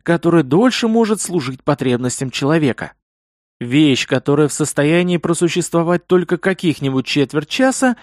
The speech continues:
можно, например, всегда купить значительно дешевле её цены в поздний час перед наступлением ночи.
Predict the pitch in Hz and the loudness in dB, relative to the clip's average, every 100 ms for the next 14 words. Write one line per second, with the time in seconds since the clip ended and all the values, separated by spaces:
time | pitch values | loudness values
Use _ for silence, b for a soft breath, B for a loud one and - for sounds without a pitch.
0 | b b _ 165 220 285 226 226 208 180 | b b _ 0 2 2 2 0 0 0
1 | 190 190 - 151 135 160 208 - 147 180 | 0 0 0 -6 -2 0 0 -2 -2 -4
2 | 135 135 143 196 170 170 165 147 185 - | -4 -2 -2 -2 -2 0 0 -2 -2 2
3 | 185 113 113 117 127 123 - 170 233 214 | 2 2 0 0 0 0 -2 -2 -2 -4
4 | - 226 220 143 135 - 226 247 - - | -4 0 2 0 -4 -2 0 0 -4 -4
5 | 226 214 214 - 175 147 156 170 185 202 | -4 -2 -4 -4 -4 -2 -2 -2 0 0
6 | 143 - - | 0 -2 -12